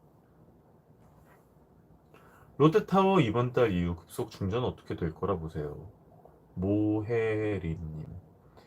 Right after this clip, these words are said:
무슨 말인지 못 알아들었습니다. 네, 다시 한번 질문해 주시면 감사할 것 같습니다. 송재희 예치님, 안녕하세요. 최선봉님, 안녕하십니까? 아, 아, 저, 모델 Y의 매력?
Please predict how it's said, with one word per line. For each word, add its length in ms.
무슨 240
말인지 260
못 160
알아들었습니다. 720
네, 200
다시 280
한번 260
질문해 320
주시면 220
감사할 320
것 100
같습니다. 480
송재희 540
예치님, 600
안녕하세요. 920
최선봉님, 640
안녕하십니까? 720
아, 260
아, 180
저, 160
모델 340
Y의 360
매력? 340